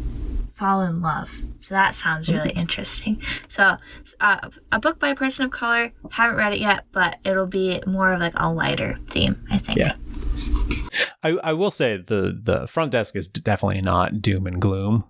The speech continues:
Speaker 2: <laughs> I feel like I'm highlighting a lot of that stuff to convince older people to read it. So it's not,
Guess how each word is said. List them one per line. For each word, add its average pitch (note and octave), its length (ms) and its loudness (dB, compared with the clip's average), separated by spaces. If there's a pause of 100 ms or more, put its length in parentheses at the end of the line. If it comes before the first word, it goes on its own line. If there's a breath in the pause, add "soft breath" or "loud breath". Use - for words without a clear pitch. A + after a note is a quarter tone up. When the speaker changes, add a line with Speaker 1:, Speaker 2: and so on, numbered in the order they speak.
Speaker 2:
<laughs> - 140 -10
I A#2+ 480 0
feel C3+ 160 2
like A#2 120 2
I'm G2+ 80 -6
highlighting G2+ 440 2
a G2+ 40 0
lot G2+ 160 2
of G2+ 60 2
that G2+ 160 0
stuff - 240 0
to - 80 -8
convince F#2 340 0
older G2+ 220 2
people - 320 0
to - 160 0
read C2 220 0
it. - 180 0
So - 200 0
it's - 220 -6
not, G#2+ 320 0